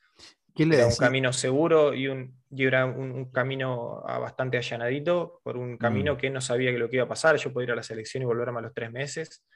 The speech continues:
Speaker 2: o podía ir y, nada, haber sido un,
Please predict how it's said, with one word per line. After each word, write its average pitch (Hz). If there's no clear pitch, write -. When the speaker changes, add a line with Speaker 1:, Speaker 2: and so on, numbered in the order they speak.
Speaker 2:
o 110
podía 117
ir 143
y, 123
nada, 113
haber 110
sido 117
un, 113